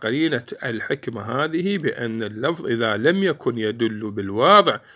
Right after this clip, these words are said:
الذي كما ذهب إليه القدامى، القدامى قالوا بالواضع يعني نفهم ال-، الماذا؟ الإطلاق. إن، على إن، بأن اللفظ لم يكن،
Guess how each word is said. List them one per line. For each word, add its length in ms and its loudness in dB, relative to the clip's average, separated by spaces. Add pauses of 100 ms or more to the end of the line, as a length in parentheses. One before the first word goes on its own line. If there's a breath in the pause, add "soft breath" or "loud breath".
(240 soft breath)
الذي 240 -4
كما 320 -2
ذهب 380 -2
إليه 680 0
القدامى، 680 2
القدامى 400 2
قالوا 180 4
بالواضع 460 4
يعني 200 2
نفهم 360 2
ال-، 140 2 (420 loud breath)
الماذا؟ 520 6
الإطلاق. 520 4 (480 soft breath)
إن، 180 -6 (300)
على 420 0
إن، 340 -4
بأن 320 2
اللفظ 280 2
لم 300 6
يكن، 480 4